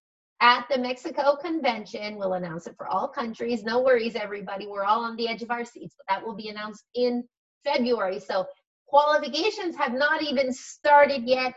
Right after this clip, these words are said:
and yet new people joining us have the opportunity to be on that trip with you because they come in with five thousand trip credits. That is available in Canada and in the U S A throughout the month of January. So take advantage of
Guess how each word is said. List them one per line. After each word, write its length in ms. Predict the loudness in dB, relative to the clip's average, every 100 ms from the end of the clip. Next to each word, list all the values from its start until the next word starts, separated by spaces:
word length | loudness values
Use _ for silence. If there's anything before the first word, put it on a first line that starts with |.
| -12
and 160 | -12
yet 220 | -12 -10 -6
new 180 | -6
people 380 | -6 -12 -12 -12
joining 340 | -12 -14 -14 -12
us 120 | -12 -10
have 140 | -10 -8
the 80 | -8
opportunity 720 | -10 -12 -18 -18 -14 -14 -14 -18 _ _
to 120 | -12
be 180 | -10 -8
on 180 | -10 -6
that 220 | -8 -8
trip 220 | -14 -16 -10
with 160 | -8 -8
you 160 | -10 -10
because 260 | -12 -14 -10
they 120 | -10 -10
come 160 | -10 -8
in 220 | -8 -10 _ _ -8
with 140 | -8 -4
five 200 | -6 -4 -6
thousand 360 | -6 -6 -14
trip 200 | -14 -14 -12
credits. 380 | -10 -8 -8 -8
That 220 | -4 -4 -4
is 120 | -8
available 520 | -6 -4 -4 -2 -4 -6
in 240 | -10 -12 -8
Canada 400 | -6 -2 2 2 0 -12 _ -6
and 260 | -2 -2 -2 -6
in 300 | -6 -4 -8 -8 -6
the 80 | -6 -8
U 100 | -6
S 160 | -6 -4
A 180 | -4 -6 -4
throughout 260 | -2 -2 -4
the 60 | -10
month 240 | -8 -10 -12
of 100 | -12
January. 440 | -10 -8 -8 -8 -10
So 160 | -14 -6
take 160 | -4 -4
advantage 540 | -6 -6 -8 -10
of 80 | -12